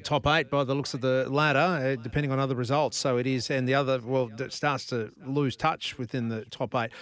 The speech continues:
Final word and the inside word, Mal. Kieran Foran, h-, how bad's his injury? When do we expect him back?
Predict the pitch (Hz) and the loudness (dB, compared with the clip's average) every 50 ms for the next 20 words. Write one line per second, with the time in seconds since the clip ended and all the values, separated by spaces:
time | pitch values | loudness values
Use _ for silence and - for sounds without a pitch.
0 | - - - - - 190 214 220 220 214 196 190 185 196 214 220 208 190 175 165 | -20 -20 -4 0 2 4 4 4 4 2 2 2 4 4 4 2 2 2 2 2
1 | 160 165 - - 180 180 180 180 160 - - 160 147 131 123 113 117 123 120 117 | 2 0 -2 -2 0 2 2 2 2 2 2 2 2 2 2 0 0 0 0 2
2 | 110 117 123 131 - - 143 - - 165 165 165 156 131 - - 143 139 123 107 | 2 2 0 0 0 -2 -4 -4 -2 0 2 2 0 0 -2 -2 -2 -2 -2 -2
3 | 92 98 - - - - 147 135 127 143 156 143 131 147 147 151 135 131 123 120 | -6 -10 -14 -18 -14 -12 -8 -6 -4 -2 -2 -2 0 -2 -2 -2 -2 -4 -4 -4
4 | 127 131 120 123 135 139 131 139 135 135 131 120 117 120 123 107 - - 131 117 | -2 -2 -2 0 0 -2 0 -2 -2 -4 -4 -4 -4 -6 -6 -6 -6 -6 -8 -8
5 | - 113 110 101 104 95 - _ _ | -6 -6 -8 -8 -8 -10 -12 _ _